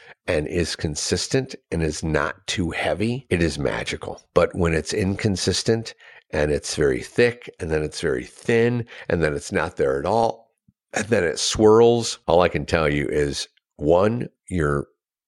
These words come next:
going to reduce the shots that you get on the day because you're worried about the smoke. And this is kind of,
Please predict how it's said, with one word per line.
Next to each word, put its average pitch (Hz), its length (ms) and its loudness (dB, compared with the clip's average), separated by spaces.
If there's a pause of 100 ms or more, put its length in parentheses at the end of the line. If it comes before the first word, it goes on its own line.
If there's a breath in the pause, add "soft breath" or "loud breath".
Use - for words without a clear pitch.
(140)
going 82 280 2
to 76 100 -2
reduce 73 520 0
the 80 100 -2
shots - 480 -4
that - 120 -4
you 82 160 -6
get 69 220 -2
on 69 160 -2
the 73 100 -2
day 67 360 0
because 76 400 -4
you're 71 140 -2
worried 71 340 0
about 69 260 -2
the - 60 -18
smoke. - 480 -4 (480 loud breath)
And 87 200 0
this 107 160 0
is 123 220 -2
kind 113 260 0
of, 117 160 4